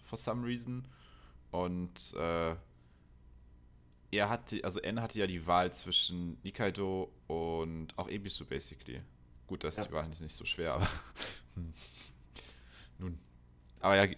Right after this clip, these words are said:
Speaker 1: go on.
Speaker 2: Weiß nicht, und ich, ich fand halt auch irgendwie diese voll Randomness von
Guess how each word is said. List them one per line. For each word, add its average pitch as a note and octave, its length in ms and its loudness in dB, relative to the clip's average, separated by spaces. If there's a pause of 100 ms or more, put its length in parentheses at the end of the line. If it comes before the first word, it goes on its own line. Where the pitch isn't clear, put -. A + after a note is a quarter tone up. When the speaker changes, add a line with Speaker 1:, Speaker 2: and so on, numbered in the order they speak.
(140)
Speaker 1:
go E2+ 180 2
on. A2 80 0 (520)
Speaker 2:
Weiß - 240 -12
nicht, - 160 -4
und G2+ 100 -2
ich, - 200 2
ich - 80 -2
fand A#2 180 4
halt A2+ 140 -2
auch A2+ 180 4
irgendwie B2 180 0
diese A2+ 400 0 (580)
voll - 400 8
Randomness A#2+ 560 8
von A2+ 280 -2